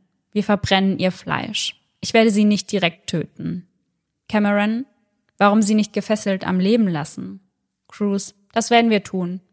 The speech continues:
Ich muss sie jedoch erst stoned machen und sie verführen.“ Cameron: „Lol, versuch es, schnell zu machen.“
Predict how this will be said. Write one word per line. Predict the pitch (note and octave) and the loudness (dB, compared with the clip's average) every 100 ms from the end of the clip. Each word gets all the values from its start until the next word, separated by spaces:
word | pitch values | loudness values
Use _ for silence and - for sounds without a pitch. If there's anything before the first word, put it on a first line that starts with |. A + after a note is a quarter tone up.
| _ | _
Ich | A3 B3+ | -4 -2
muss | B3+ | -2
sie | A3+ | 0
jedoch | A3 G#3 - | 0 0 0
erst | F#3+ - | -2 -2
stoned | - G#3 A3+ | -2 -2 0
machen | F3+ F3 G3 F#3 | -4 -4 -4 -4
und | F#3+ | -4
sie | F#3+ | -6
verführen.“ | - E3+ - E3+ D#3 G3 - _ _ _ _ | -6 -8 -6 -6 -6 -8 -12 _ _ _ _
Cameron: | - G#3 G3 G3 F#3+ G3 _ | -2 0 2 2 0 -6 _
„Lol, | F3+ F3 E3 F#3+ _ | 0 2 2 -4 _
versuch | G#3+ G3+ G#3 - | -2 0 0 -2
es, | F#3 - - | -4 -4 -8
schnell | - F3 D#3 | -4 0 0
zu | - F3+ | -2 -2
machen.“ | - - - G3 | -2 -4 -8 -10